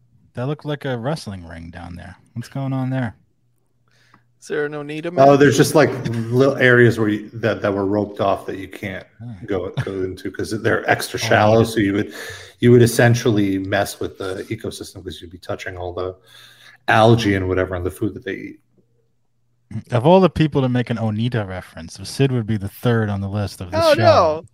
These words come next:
Speaker 2: I love that guy. <laughs>
Speaker 3: Sid's a big Onita guy.
Speaker 1: Didn't know.
Speaker 3: He got
Speaker 2: When I
Speaker 3: the
Speaker 2: used to
Speaker 3: tapes on
Speaker 2: work
Speaker 3: eBay.
Speaker 2: at, uh, the record label I worked at, one of my coworkers used to bring in V-, Onita V H Ss all the time for us to watch.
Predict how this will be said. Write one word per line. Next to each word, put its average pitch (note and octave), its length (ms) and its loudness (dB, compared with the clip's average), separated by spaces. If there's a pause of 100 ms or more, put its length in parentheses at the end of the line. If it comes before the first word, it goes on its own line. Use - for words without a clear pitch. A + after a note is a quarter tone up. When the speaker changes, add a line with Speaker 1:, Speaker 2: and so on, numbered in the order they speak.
(120)
Speaker 2:
I A3+ 60 -8
love C#4+ 220 -4
that E3+ 240 -4
guy. C3 260 -4
<laughs> - 0 -
Speaker 3:
Sid's D#3+ 380 4
a F#3+ 60 8
big G3 180 4
Onita G#3 360 6
guy. F#2+ 440 0 (100)
Speaker 1:
Didn't C#3+ 180 0
know. D3 360 4 (1000)
Speaker 3:
He G2+ 80 -12
got A3 140 -2
Speaker 2:
When F#3+ 60 4
I F#3+ 60 6
Speaker 3:
the G3 140 4
Speaker 2:
used A#2+ 100 4
to - 80 2
Speaker 3:
tapes - 40 4
on - 60 4
Speaker 2:
work G3+ 200 6
Speaker 3:
eBay. A2 140 2
Speaker 2:
at, - 100 0
uh, C#3+ 280 0 (260)
the D3 100 -6
record D3+ 320 -2
label C3 280 -4
I C3+ 100 -4
worked C3 260 -8
at, C3 100 -4
one C3 140 -8
of C3 40 -14
my B2+ 120 -6
coworkers B2+ 600 -8
used C3 180 -10
to C#3 40 -8
bring C3 240 -8
in B2+ 140 -10
V-, C#3+ 260 -10
Onita C3+ 400 0
V C3+ 160 -8
H C3 220 -8
Ss C3 320 -4
all C3+ 140 0
the C3 100 -8
time C3+ 260 -10
for - 160 -6
us C3+ 140 -6
to C#3+ 100 -8
watch. C#3 420 -4